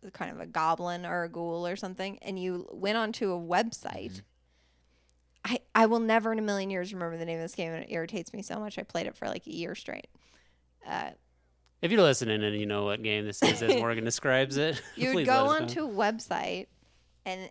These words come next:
Speaker 1: anyway, you were, like, a character, and you could play with your friend. I played with my then boyfriend at the time.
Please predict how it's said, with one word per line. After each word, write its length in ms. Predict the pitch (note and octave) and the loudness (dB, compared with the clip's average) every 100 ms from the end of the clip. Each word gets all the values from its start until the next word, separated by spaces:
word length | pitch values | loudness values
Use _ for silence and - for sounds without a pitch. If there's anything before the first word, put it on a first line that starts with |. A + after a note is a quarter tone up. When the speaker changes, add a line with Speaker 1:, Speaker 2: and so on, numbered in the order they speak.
| - | -2
Speaker 1:
anyway, 300 | A3 G3+ F3 | 0 0 -2
you 140 | F3+ | -2
were, 120 | G3 G3 | 0 0
like, 180 | G3+ | 0
a 40 | G3 | -4
character, 420 | - D#4+ D#4+ C4+ | 0 0 2 -2
and 100 | A3+ | -4
you 60 | A3 | -4
could 160 | A3 - | -8 -4
play 240 | A3+ A#3 | 0 2
with 300 | A3+ A3 - _ | 0 -2 -8 _
your 140 | G3+ | -4
friend. 260 | F#3 G#3+ F3 | -2 -2 -2
I 60 | E3+ | -4
played 260 | - F#3 | -2 -6
with 140 | F3 - | -6 -6
my 120 | E3 | -6
then 220 | E3 E3 | -4 -6
boyfriend 420 | E3 E3 - - | -6 -6 -6 -10
at 100 | - | -10
the 40 | - | -14
time. 380 | - - D2+ | -12 -10 -10